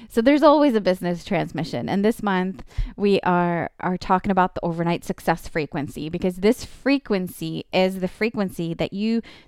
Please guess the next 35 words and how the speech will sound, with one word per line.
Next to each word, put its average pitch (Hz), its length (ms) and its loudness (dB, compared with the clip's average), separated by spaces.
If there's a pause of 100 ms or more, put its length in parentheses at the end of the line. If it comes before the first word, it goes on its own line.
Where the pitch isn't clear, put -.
need 190 320 2
to 202 100 -4
learn 185 320 2
how 180 120 2
to 127 80 0
hold 285 420 2
when 190 160 -4
you 185 100 -4
wanna 185 140 -4
get 185 240 0
out 185 400 2
of 165 180 -2
the 160 80 -2
feast 160 340 -6
famine 143 440 -4 (420)
patterns 143 580 0
and 147 180 -4
cycles - 720 -4
in, 170 460 -2
within 180 340 0
your 160 140 -4
business 151 440 -2
specifically. - 880 -10 (360)
'Cause 196 140 -4
as 170 240 4
a 175 80 0
Mani 180 400 2
Gen, 156 380 -2
you 165 160 -6
need 165 220 -2
to - 120 -6
understand 180 720 -4
what - 180 -4
frequency 202 800 -2 (720)
is 240 640 6